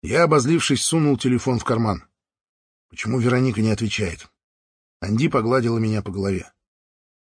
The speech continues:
«Насколько легче дать себя приручить», — сказала она. Мы пролетели сквозь огромный столб черного дыма.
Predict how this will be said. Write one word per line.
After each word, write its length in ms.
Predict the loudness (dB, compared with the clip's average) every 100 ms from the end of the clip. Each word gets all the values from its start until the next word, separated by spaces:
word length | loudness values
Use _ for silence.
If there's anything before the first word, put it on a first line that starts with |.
| _ _ _ -2
«Насколько 500 | -2 4 4 4 2
легче 460 | 4 2 0 -4
дать 280 | 0 0 0
себя 300 | -4 -4 -6
приручить», — 760 | -4 -2 -2 -4 -6 -8 -12 -14 -14
сказала 560 | -6 -4 0 0 0
она. 300 | -4 -6 -10 _ _ _ _ _ _ _ _ _ _ _ _ _ _
Мы 100 | 0
пролетели 460 | 6 6 8 8 6
сквозь 300 | 6 4 4
огромный 500 | 4 6 6 6 4
столб 460 | 2 2 2 2 0
черного 520 | 4 4 4 2 2
дыма. 400 | 2 2 2